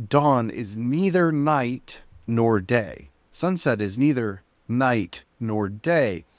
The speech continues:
You're in these places of in-between, and it's in the in-between as one thing is becoming another. Everything is in flux.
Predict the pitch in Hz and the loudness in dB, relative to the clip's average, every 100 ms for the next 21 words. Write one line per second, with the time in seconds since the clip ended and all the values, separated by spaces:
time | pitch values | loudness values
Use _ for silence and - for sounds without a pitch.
0 | _ _ 131 - 160 170 170 165 143 - | _ _ -4 -2 0 2 2 0 -2 -2
1 | 135 123 131 117 - 113 104 98 - - | -2 0 -4 -6 -4 -2 -2 -4 -8 0
2 | 160 123 90 - _ - 131 123 110 175 | 2 2 -2 -12 _ -2 0 0 -2 0
3 | 190 160 156 147 139 - 156 131 113 80 | 0 2 2 0 -2 -2 2 2 2 -4
4 | 98 113 143 151 143 139 123 110 - 113 | -8 -2 0 0 0 2 2 0 -4 -4
5 | 113 110 101 120 147 110 87 _ _ _ | 0 0 0 0 0 -2 -6 _ _ _
6 | 160 156 - 156 139 - 131 123 101 101 | -2 0 0 0 0 0 0 0 -4 -4
7 | 110 90 - _ - 123 - _ - - | -4 -6 -10 _ -2 -2 -2 _ -18 -14
8 | - - | -14 -16